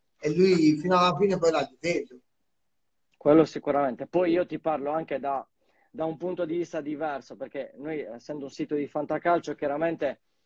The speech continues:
Speaker 2: ciò che si va a guardare, al di là del discorso del giocatore, che sicuramente non è in discussione,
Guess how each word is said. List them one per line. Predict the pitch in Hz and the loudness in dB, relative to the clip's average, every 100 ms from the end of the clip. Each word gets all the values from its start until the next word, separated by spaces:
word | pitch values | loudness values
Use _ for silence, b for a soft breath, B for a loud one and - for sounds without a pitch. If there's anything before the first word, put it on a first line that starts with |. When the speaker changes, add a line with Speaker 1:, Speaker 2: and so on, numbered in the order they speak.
| _ _ | _ _
Speaker 2:
ciò | - 180 | -4 -4
che | - 175 160 | -2 -4 -6
si | - 160 | -10 -8
va | 175 | -8
a | |
guardare, | 156 170 160 151 | -6 -8 -6 -8
al | 135 139 | -8 -10
di | 151 | -8
là | 165 | -8
del | 147 147 | -8 -12
discorso | 143 - 170 156 - 143 | -14 -10 -6 -6 -8 -10
del | 135 | -8
giocatore, | 131 139 147 135 151 127 | -10 -8 -8 -4 -4 -4
che | - 131 113 | -8 -8 -8
sicuramente | 120 - 139 139 147 131 | -16 -6 -2 0 -2 -4
non | 131 | -4
è | 135 | -4
in | 135 | -4
discussione, | 135 - 151 - 139 139 | -8 -6 -6 0 2 2